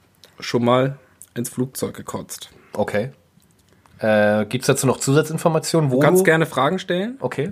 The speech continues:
Speaker 2: okay.
Speaker 1: wenn du möchtest.
Speaker 2: Ja. Aber lies erst mal die drei, äh, Aussagen vor und
Speaker 1: Ich hab,
Speaker 2: dann
Speaker 1: ich hab schon mal ins Flugzeug gekotzt.
Speaker 2: Ja.
Speaker 1: Das zweite ist, ähm, ich bin schon mal im Bus eingeschlafen
Speaker 2: Ja.
Speaker 1: und, ähm,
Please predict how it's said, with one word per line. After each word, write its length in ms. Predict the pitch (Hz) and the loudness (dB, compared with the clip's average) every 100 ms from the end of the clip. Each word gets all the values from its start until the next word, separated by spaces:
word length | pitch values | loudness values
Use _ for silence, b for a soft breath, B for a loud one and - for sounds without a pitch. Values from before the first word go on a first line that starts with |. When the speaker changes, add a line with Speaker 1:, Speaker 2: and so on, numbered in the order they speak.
| - | -10
Speaker 2:
okay. 160 | - 127 | -16 -10
Speaker 1:
wenn 100 | 127 | -8
du 60 | |
möchtest. 420 | 139 139 202 - - | -8 -8 -12 -12 -14
Speaker 2:
Ja. 160 | - - | -8 0
Aber 280 | 135 151 | 4 4
lies 160 | 156 180 | 4 2
erst 120 | - | 2
mal 100 | 170 | 0
die 60 | 147 | 2
drei, 280 | 143 151 147 | 4 4 2
äh, 80 | 127 | 0
Aussagen 420 | 120 131 - 131 | 0 0 2 0
vor 280 | 131 175 190 | 2 2 4
und 60 | 160 | 2
Speaker 1:
Ich 80 | 139 | 0
hab, 120 | 135 | 0
Speaker 2:
dann 120 | 135 | -2
Speaker 1:
ich 120 | 135 | -2
hab 80 | 165 | 0
schon 100 | 170 | 2
mal 80 | 147 | 2
ins 100 | - | 0
Flugzeug 260 | 208 202 | -4 -2
gekotzt. 260 | 196 190 175 | -2 -2 2
Speaker 2:
Ja. 80 | 131 | 2
Speaker 1:
Das 80 | 190 | 4
zweite 260 | 143 143 | 2 2
ist, 400 | 139 147 139 - - | 0 0 0 -4 -6
ähm, 220 | 127 131 | -4 -4
ich 100 | 131 | -2
bin 140 | 170 165 | -4 -2
schon 80 | |
mal 80 | 165 | 0
im 80 | 139 | 0
Bus 160 | 147 139 | 0 -2
eingeschlafen 840 | 156 190 - 123 120 - 160 190 | 0 0 0 0 0 0 -2 2
Speaker 2:
Ja. 200 | 123 120 | 4 4
Speaker 1:
und, 400 | 131 135 131 123 - - - - | 4 4 2 -2 -4 -10 -10 -4
ähm, 480 | 123 123 123 120 | 0 0 0 -4